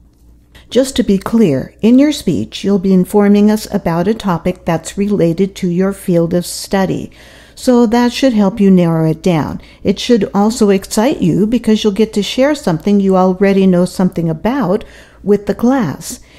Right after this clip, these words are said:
If you haven't chosen a field of study yet, you can do a topic related to a class you've taken that you're interested in.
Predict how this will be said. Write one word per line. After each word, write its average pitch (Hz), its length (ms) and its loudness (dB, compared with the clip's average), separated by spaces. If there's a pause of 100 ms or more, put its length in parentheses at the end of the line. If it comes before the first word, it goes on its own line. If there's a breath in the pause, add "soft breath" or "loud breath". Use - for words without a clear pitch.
(160 loud breath)
If 247 180 0
you 269 200 4
haven't 277 280 2
chosen 214 400 2
a 190 60 0
field 180 320 0
of 160 100 -6
study 214 380 -2
yet, 165 320 0
you 208 120 0
can 247 140 2
do 269 140 0
a 277 60 0
topic 202 440 -6
related 185 560 2
to 208 120 -2
a 196 60 -2
class 185 480 -4
you've 175 220 -6
taken 180 460 -4
that 165 280 -2
you're 180 200 -4
interested 180 720 -2
in. 175 320 -4